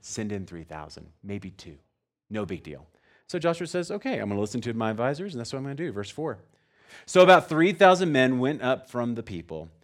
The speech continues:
and they fled before the men of Ai. And the men of Ai killed thirty-six of their men, of the Israelites, and chased them before the gate as far as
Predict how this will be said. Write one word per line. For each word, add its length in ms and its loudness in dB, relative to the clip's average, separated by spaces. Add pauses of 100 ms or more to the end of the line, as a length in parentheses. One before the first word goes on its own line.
(300)
and 140 -2
they 100 2
fled 340 0
before 280 -6
the 120 -6
men 420 -10 (140)
of 160 -18
Ai. 480 -12 (880)
And 120 -2
the 60 0
men 360 0
of 220 -8
Ai 380 0
killed 640 -4 (340)
thirty-six 960 -4
of 260 -14
their 200 -6
men, 300 -8
of 80 -14
the 140 -10
Israelites, 640 -12 (280)
and 180 -4
chased 640 -2
them 340 -4 (280)
before 260 -6
the 100 -6
gate 380 -2 (600)
as 200 -6
far 300 0
as 360 -2